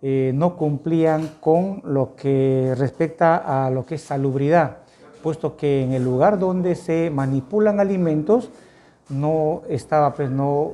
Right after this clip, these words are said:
en, con la, la debida, ¿no? limpieza, higiene que requieren estos lugares. Es así de que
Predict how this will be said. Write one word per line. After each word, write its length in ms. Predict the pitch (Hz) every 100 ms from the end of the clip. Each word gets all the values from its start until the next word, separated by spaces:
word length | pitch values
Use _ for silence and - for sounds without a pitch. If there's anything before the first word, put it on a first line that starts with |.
| -
en, 540 | 139 127 127 123 123 117
con 180 | 131 131
la, 520 | 131 127 123 120 113 - _ _ _ _
la 140 | 139 131
debida, 400 | 135 175 165 147
¿no? 160 | 160
limpieza, 800 | 170 135 131 - 156 165 160 151
higiene 880 | 139 135 - 165 160 151 147 151 151 - - - -
que 380 | 143 147 156 151
requieren 800 | 147 135 - 180 175 165 175 175
estos 320 | 160 151 160
lugares. 600 | 147 143 143 135 117 113 - - - - - - -
Es 180 | 185 180
así 320 | 165 196 208
de 160 | 185 180
que 600 | 196 190 190 160 123